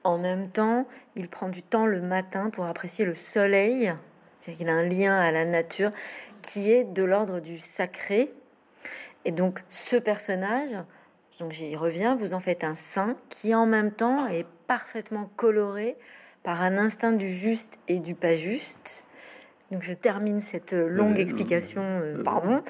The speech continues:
Speaker 2: oui, c'est bien.
Speaker 1: par le tunnel dont vous dites dans ce livre, le tunnel, soit c'est une obsession, soit c'est une évasion.
Speaker 2: Oui.
Speaker 1: Et vous décidez que pour, donc, ce personnage-là, ce sera une obsession. Mais en réalité, c'est aussi une évasion.
Speaker 2: Bien sûr, oui.
Speaker 1: Donc,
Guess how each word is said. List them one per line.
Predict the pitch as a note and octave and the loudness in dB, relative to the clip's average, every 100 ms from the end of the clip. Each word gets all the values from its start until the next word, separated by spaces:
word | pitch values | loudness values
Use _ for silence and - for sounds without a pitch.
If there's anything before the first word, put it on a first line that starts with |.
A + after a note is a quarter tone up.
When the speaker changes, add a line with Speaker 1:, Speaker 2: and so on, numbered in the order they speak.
| - - | -12 -12
Speaker 2:
oui, | - - | -12 -12
c'est | - | -12
bien. | F2 - _ _ | -14 -14 _ _
Speaker 1:
par | - A#3+ | 0 2
le | A#3+ | 2
tunnel | - A#3 A3 C4 E4 F#3 D#3 - _ _ _ | 0 0 4 4 2 -2 -4 -16 _ _ _
dont | F#3+ C4+ | 2 4
vous | C#4+ B3+ | 4 2
dites | G3+ A3+ F#3+ | -2 -4 -4
dans | F3 | -6
ce | F3+ F3+ | -4 -6
livre, | F3 A3+ C#4 | -4 -2 -2
le | F3+ | -6
tunnel, | - G3+ F#3+ A3 C#4 F#3+ D#3+ | -6 -4 2 4 4 2 -2
soit | - A#3+ | 0 0
c'est | A3+ G3+ | 0 -6
une | F#3 | -6
obsession, | F3 - D#3+ A#3+ | -4 -4 -2 -2
soit | B3 - | 0 0
c'est | C4 G#3+ G#3 | -2 -2 -4
une | F#3+ | -2
évasion. | F3 E3 D#3+ B2+ - - | 0 0 -2 -14 -14 -8
Speaker 2:
Oui. | G#2+ - - | -8 -6 2
Speaker 1:
Et | G#3+ F#3+ - _ | 2 2 -6 _
vous | F#3 A3+ | -4 2
décidez | C#4 A3+ - F#3+ | 2 2 0 -2
que | F#3 | -2
pour, | F#3 E3+ D#3 - E3 | -2 2 2 -2 -6
donc, | E3+ | -2
ce | G3+ | 0
personnage-là, | G3 F#3 F3 D#3+ D#3+ A3 | 0 -2 -2 -4 0 0
ce | C4 A3 | 0 -6
sera | - B3+ | 0 0
une | A3 | 0
obsession. | G3 - F3+ C#3 - F#3+ | -4 -8 -14 -16 -12 0
Mais | G#3+ | 2
en | G#3 | 2
réalité, | F#3 E3+ D#3 E3 D#3 - _ _ | 2 0 -2 -6 -8 -14 _ _
c'est | - - E3+ | -10 -8 -6
aussi | E3 - F3+ | -6 -4 -4
une | D#3 | -4
évasion. | D#3+ F#3+ A#3+ A3 - | -2 0 2 0 -2
Speaker 2:
Bien | - G2 | -6 -6
sûr, | - C#3 | -2 -2
oui. | A#2+ A#2 - _ _ _ _ _ _ | -2 -6 -12 _ _ _ _ _ _
Speaker 1:
Donc, | G3+ B3 G#3+ - | 2 2 2 -6